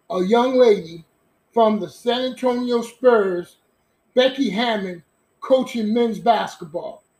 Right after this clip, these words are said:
Now, I'm being real about this, okay? Because I'm gonna say something about the N B A, okay? Becky Hammon, if you go back into Sports Illustrated archives, Becky Hammon,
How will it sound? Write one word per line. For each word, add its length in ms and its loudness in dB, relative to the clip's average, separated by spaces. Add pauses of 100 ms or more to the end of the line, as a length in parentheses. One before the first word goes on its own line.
(300)
Now, 160 2
I'm 100 -2
being 280 -2
real 280 4
about 420 -8
this, 320 -12 (460)
okay? 540 -2 (180)
Because 260 0
I'm 120 4
gonna 80 0
say 280 0
something 380 -2
about 280 -2
the 180 -8
N 160 0
B 180 0
A, 200 -2 (800)
okay? 520 -2 (640)
Becky 360 2
Hammon, 640 -2 (480)
if 140 -8
you 140 -2
go 300 2
back 260 -2
into 220 -16
Sports 460 -4 (100)
Illustrated 680 0 (100)
archives, 840 -8 (760)
Becky 440 2
Hammon, 680 -4